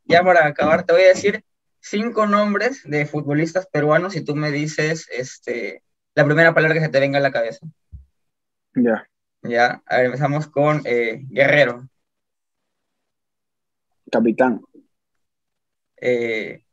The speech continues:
Speaker 1: Manco.
Speaker 2: Chocolate.
Speaker 1: Cueva.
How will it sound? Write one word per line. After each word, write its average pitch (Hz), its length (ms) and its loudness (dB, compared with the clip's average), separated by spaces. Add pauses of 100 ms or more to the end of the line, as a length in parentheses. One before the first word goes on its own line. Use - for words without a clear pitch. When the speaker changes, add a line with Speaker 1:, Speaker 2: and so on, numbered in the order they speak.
(400)
Speaker 1:
Manco. 135 640 0 (2500)
Speaker 2:
Chocolate. 120 640 4 (1400)
Speaker 1:
Cueva. 139 540 4